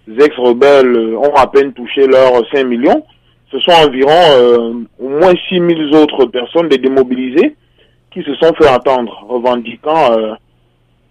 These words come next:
eux, euh, dix-huit mille, euh, pardon, dix-huit millions chacun. Il faut dire que pendant que huit mille ex-rebelles étaient intégrés à l'armée, euh, Elvis, il y en a au moins ces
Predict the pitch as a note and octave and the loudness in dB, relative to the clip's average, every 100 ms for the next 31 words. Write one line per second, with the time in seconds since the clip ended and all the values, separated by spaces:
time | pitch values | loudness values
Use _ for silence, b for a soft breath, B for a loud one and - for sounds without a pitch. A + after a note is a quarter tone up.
0 | _ D3+ E3 D#3 B2 A#2+ A#2 A#2 C#3+ D#3 | _ 2 4 4 4 2 -2 -8 -8 -4
1 | E3 E3 D#3 C3 B2 A#2 A#2+ G#2+ C#3+ C#3 | 0 2 4 4 2 0 -4 -2 -2 0
2 | B2+ B2+ D3 D3 E3 D3+ C#3 D3 D3 B2+ | -2 -4 -2 0 0 0 2 2 2 -2
3 | A#2+ F3 D#4 - _ _ _ _ _ _ | 0 -2 -2 -6 _ _ _ _ _ _
4 | _ _ _ D3 E3+ F3 E3 D#3+ D#3 B2+ | _ _ _ -14 -6 2 4 6 4 0
5 | A#2+ D3 D3+ _ D3+ C#3+ C#3+ C#3 C3 C#3+ | -4 -6 -6 _ -2 2 2 2 0 -2
6 | C3 C3 D3+ D#3 D#3 D#3 C#3+ D3+ D3+ D3 | 0 2 2 0 -2 -2 -2 -2 -2 -2
7 | C#3+ C#3 A#2+ B2 C3+ C#3 B2 A#2+ C#3 C3 | -2 -4 -2 0 2 2 -2 -6 -6 -6
8 | A#2+ B2 A#2+ C3 A#2+ A2+ A#2+ C#3 C3+ A2+ | -6 -4 0 0 -2 -4 -4 -4 -2 -4
9 | G#2+ G#2+ A2 A2+ D#3+ - B2 B2 B2+ D3+ | -6 -8 -10 -6 -8 -8 -6 -4 0 2
10 | D#3 - C3+ C#3 D#3+ F#3+ F3+ | 2 -2 -6 -4 -2 -2 -2